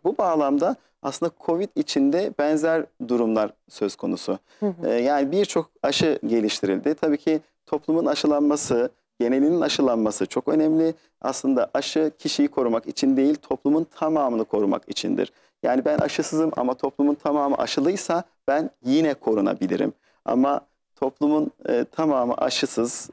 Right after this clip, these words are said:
Speaker 1: e, ise, e, herkes birbirisi için, birbiri için risk faktörü olacaktır. Birçok dediğim gibi aşı şekilleri var. İşte aşının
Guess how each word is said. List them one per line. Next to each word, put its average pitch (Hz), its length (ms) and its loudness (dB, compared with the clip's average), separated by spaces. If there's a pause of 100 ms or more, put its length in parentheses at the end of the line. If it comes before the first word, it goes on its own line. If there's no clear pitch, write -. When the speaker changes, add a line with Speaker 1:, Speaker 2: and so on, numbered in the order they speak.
Speaker 1:
e, 143 160 0
ise, 143 400 0 (280)
e, 117 260 0
herkes 147 560 -2 (200)
birbirisi 139 420 2
için, 139 260 -2 (280)
birbiri 139 340 4
için 123 360 -2
risk 165 260 -2
faktörü 117 340 0
olacaktır. - 600 -2 (340)
Birçok 160 340 -2
dediğim 139 360 2 (260)
gibi 120 340 2
aşı 127 380 0 (200)
şekilleri 110 640 0 (100)
var. 113 400 -2 (260)
İşte - 300 -2
aşının 139 460 0